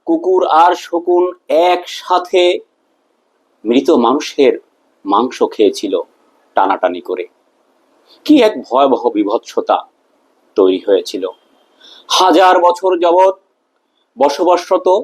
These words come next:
প্রতিবেশী দুই সম্প্রদায়ের মাঝে বিভেদের দেয়াল তুলে দীর্ঘ দুই শতাব্দী যাবৎ ব্রাহ্মণ এবং ইংরেজদের রাষ্ট্র শাসনের ফলশ্রুতিতে যে পরিস্থিতি সেদিন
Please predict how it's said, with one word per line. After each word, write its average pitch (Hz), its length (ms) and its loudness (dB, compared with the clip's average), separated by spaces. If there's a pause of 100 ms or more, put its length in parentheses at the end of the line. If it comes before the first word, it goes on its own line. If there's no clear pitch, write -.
(600)
প্রতিবেশী 170 560 0 (100)
দুই 170 140 4 (160)
সম্প্রদায়ের 170 680 2
মাঝে 151 260 -2 (760)
বিভেদের 165 560 2 (220)
দেয়াল 170 320 4 (140)
তুলে 170 220 0 (760)
দীর্ঘ 160 420 2 (260)
দুই 160 200 4 (240)
শতাব্দী 160 640 -2 (140)
যাবৎ 165 360 4 (720)
ব্রাহ্মণ 151 460 0 (100)
এবং 151 140 2 (260)
ইংরেজদের 139 520 2 (200)
রাষ্ট্র - 280 -4 (100)
শাসনের 127 400 -2 (140)
ফলশ্রুতিতে 127 800 0 (580)
যে 131 200 2 (200)
পরিস্থিতি 127 560 -2 (100)
সেদিন 117 340 0